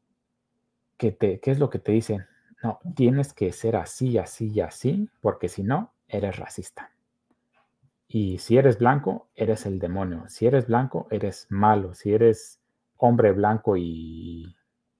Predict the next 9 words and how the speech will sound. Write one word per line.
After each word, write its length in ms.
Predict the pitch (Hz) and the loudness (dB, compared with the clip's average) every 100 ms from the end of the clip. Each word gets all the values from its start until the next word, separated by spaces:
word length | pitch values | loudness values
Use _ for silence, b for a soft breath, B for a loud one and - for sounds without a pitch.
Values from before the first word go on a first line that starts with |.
| _ - | _ -4
Uy, 340 | 180 185 110 | 0 2 0
peor 340 | - 101 117 | 0 2 2
si 140 | - 113 | 2 2
eres, 260 | 113 110 | 4 2
este... 720 | - - _ 92 101 107 107 107 - _ _ _ _ _ _ _ _ _ _ _ _ _ _ _ _ _ _ | -6 -14 _ -4 -4 -6 -12 -18 -20 _ _ _ _ _ _ _ _ _ _ _ _ _ _ _ _ _ _
Si 200 | - 107 | -2 0
eres, 580 | 107 104 - - - - | 2 0 -4 -20 -20 -10
ah, 580 | 104 95 92 92 87 90 | -8 -6 -6 -8 -10 -4
heterosexual, 880 | 107 101 92 - 92 107 143 190 | -2 -2 -4 -6 -8 -2 -2 -2